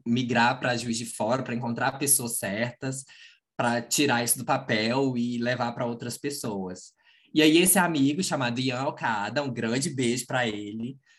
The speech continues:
que me ajudou muito desde o início. Ele foi uma pessoa que me ajudou muito.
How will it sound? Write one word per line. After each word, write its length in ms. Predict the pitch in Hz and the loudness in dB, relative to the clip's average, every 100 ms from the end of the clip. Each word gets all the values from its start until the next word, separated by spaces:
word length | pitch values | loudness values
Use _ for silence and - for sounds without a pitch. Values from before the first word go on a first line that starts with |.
| _ - | _ -4
que 100 | 123 | 0
me 120 | 127 | 0
ajudou 280 | 135 120 151 | 0 0 2
muito 560 | 185 175 170 170 175 | 2 4 2 0 -4
desde 420 | 139 123 127 139 143 | -6 -6 -4 -6 -6
o 40 | |
início. 480 | 139 113 117 - 117 | -2 -2 -2 -6 -6
Ele 140 | 107 | -8
foi 140 | 110 113 | -6 -6
uma 100 | 117 | -6
pessoa 260 | 117 - | -6 -8
que 120 | 113 113 | -6 -6
me 40 | |
ajudou 220 | 110 101 | -6 -6
muito. 560 | 139 123 104 98 98 95 | -4 -2 -4 -6 -12 -14